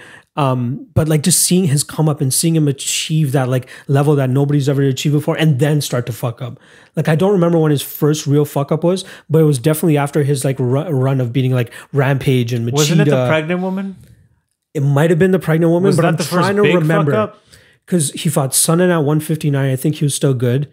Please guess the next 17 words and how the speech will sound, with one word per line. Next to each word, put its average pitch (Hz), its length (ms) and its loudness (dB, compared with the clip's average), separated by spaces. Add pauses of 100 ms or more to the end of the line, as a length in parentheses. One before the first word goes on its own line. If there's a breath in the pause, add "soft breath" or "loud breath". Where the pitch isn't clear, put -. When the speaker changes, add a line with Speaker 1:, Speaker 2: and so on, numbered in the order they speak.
(540 soft breath)
Speaker 1:
And 147 120 2
then 143 100 4
who 135 200 0
did 165 140 0
he 165 120 2
fight 143 380 -2
after 143 340 -4
that? 117 280 -6 (1160)
Who - 100 2
did 170 100 2
he 190 80 4
fight 170 220 2
after 156 200 0
Sonnen? 131 380 -4
Do 127 80 -4
you 127 60 0
remember? 143 360 0